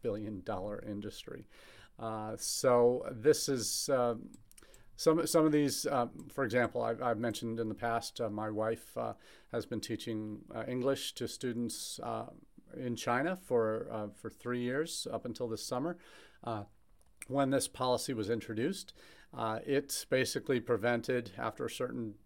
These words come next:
point, uh, any of her students, uh, from using this service because she is based outside of China, uh, as a, as a,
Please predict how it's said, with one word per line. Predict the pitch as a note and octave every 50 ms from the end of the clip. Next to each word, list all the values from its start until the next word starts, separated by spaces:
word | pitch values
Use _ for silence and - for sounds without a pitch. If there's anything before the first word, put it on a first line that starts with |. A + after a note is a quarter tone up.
| - - -
point, | - B2+ A#2+ B2 - - - - - - - - - - -
uh, | A#2+ A#2 A2+ -
any | - C#3+ C3 C3+ C3+
of | C3 B2 A2+ -
her | - C3 B2 B2 B2 A#2+ A#2
students, | - - - - - B2 A#2+ A2+ A#2+ C3+ C3+ - - - - - - - - -
uh, | B2 A2+ A2+ A#2 -
from | - - B2+ A#2+ A#2 A#2 A#2+ B2 - -
using | C3+ A#2+ A#2 A2 G2 B2 A#2+ B2 B2+ A2 - - -
this | - A2 A#2 A#2 A2+ -
service | - - - C#3+ D#3 D3+ G#2+ G#2+ - - - - - - - - _
because | - B2 - - C#3 B2+ A#2+ G#2+
she | - - - F#3+ F#3+ D#3 B2 B2+ C#3+ C#3+ B2+ - - -
is | - C3 A#2
based | - - A2+ A2 - -
outside | A2+ G#2+ - - A2+ G#2+ G#2+ A2
of | A#2 -
China, | - G#3 A3+ F#3 - - - - - - - - - - - - C#3+
uh, | A#2+ A2+ G#2+ G#2+ A2 - - -
as | B2+ A2+ G#2+ G2
a, | A2 G#2+ G#2+ A2 - - -
as | A2+ G2+
a, | A2 A2+ A2